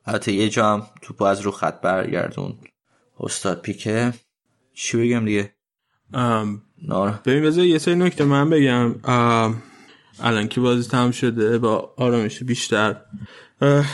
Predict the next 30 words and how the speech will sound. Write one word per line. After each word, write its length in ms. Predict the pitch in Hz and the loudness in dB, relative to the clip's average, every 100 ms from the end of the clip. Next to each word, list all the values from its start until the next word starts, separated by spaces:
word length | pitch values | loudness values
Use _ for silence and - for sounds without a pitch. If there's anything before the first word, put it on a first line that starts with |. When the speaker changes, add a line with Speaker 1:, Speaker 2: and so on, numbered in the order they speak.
| - | 0
Speaker 2:
یکی 220 | 143 143 | 0 2
این 80 | 160 | -2
که، 420 | 147 180 180 180 147 - - - - | 2 2 4 2 0 -6 -16 -20 -4
م، 340 | 135 135 127 123 - _ _ _ _ _ | 2 4 4 0 -4 _ _ _ _ _
بارسا 360 | 135 135 131 127 | 0 2 2 2
یه 80 | 131 | 4
مقداری 520 | 151 143 127 147 160 | 2 2 2 4 2
بالا 360 | 151 151 139 | 2 2 4
بازی 360 | 135 135 120 113 | 4 2 2 -2
شروع 200 | - 110 | 0 -2
کرد، 200 | 107 107 | 0 -2
یعنی 140 | 110 | -2
خط 300 | 107 117 117 | 0 -2 0
دفاعش 380 | 120 120 107 107 | -2 0 0 -2
یه 60 | 113 | -2
مقداری 300 | 120 117 113 | 0 0 0
بالاتر 380 | 127 123 123 107 | 0 0 0 0
از 160 | 117 | 0
حالت 220 | 131 123 | -2 -2
معمولی 380 | 131 127 127 127 | 0 0 2 0
شروع 220 | 123 127 | 0 0
می‌کرد. 280 | 127 123 117 | 0 0 -2
کلاً 260 | - 110 104 | 0 0 0
تیمش 260 | - 120 | 0 -2
یه 60 | 123 | 0
ذره 180 | 120 117 | 0 0
رو 100 | 117 | 0
به 120 | 127 | 0
جلو 340 | 127 120 107 | 0 2 2
بود 360 | 117 113 113 127 | 2 2 0 -2